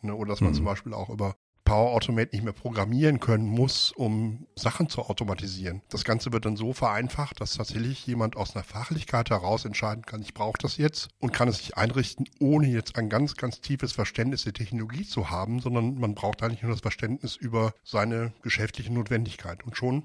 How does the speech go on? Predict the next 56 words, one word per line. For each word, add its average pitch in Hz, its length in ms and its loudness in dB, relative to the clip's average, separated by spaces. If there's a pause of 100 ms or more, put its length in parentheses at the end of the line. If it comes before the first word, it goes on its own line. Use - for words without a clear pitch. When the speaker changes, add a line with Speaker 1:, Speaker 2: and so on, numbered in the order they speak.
(120)
Speaker 2:
Ja. 104 80 8
Speaker 1:
baut 87 120 4
man 104 140 2
sich - 140 -6
selber 110 260 0
so 98 80 0
ein 98 100 0
Ding. 101 240 2 (180)
Speaker 2:
Ja. 87 160 4 (600)
Speaker 1:
Und 123 180 4
das 113 240 4
ist - 260 -2
im 175 120 -2
Moment 127 300 6
noch 117 140 4
so, 110 400 2 (200)
so 117 120 2
semi-gut, 143 720 2
sag 127 220 -6
ich - 80 -10
jetzt 135 160 -8
mal, 139 240 0
also 107 140 -4
für - 100 -6
Normalsterbliche 113 880 -2
schon 143 220 -6
noch 120 160 -2
schwierig - 720 -4
zu - 120 -4
erreichen. 117 520 0 (200)
Es 110 140 0
wird 147 120 6
aber 156 140 4
immer 143 220 0
einfacher. 107 500 -4 (280)
Also 107 140 -2
die, 117 300 -4 (140)
wenn 123 320 -4
man 117 140 0
jetzt 107 180 -6
mal 110 120 -2
so 107 80 -2
eine 107 100 -4
Kurve 143 380 0
anguckt, 135 300 -4
wie 135 60 -6
kompliziert - 480 -4
war 110 80 -2
das 101 80 -4
früher 139 300 -2
und 120 100 -6
wie 113 60 -6
kompliziert 120 480 -6
ist 117 100 -6
es - 140 -6
heute, 135 340 0